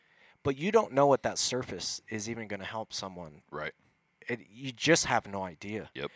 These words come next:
Speaker 1: Maybe they just needed a hello.
Speaker 2: Mm.
Speaker 1: Or, so I would say don't shy away from the surface.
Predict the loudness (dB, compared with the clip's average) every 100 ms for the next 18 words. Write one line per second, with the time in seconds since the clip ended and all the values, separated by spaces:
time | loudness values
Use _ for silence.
0 | -8 -2 2 2 2 0 -2 -4 -4 -4
1 | -4 -6 -4 -2 -2 -4 -10 _ -12 -2
2 | 0 -2 -6 _ _ _ -20 -20 -14 4
3 | 6 6 4 4 4 4 2 2 0 4
4 | 4 4 0 -4 -6 -8 -6 -4 -6 -8
5 | -8 -6 -4 -6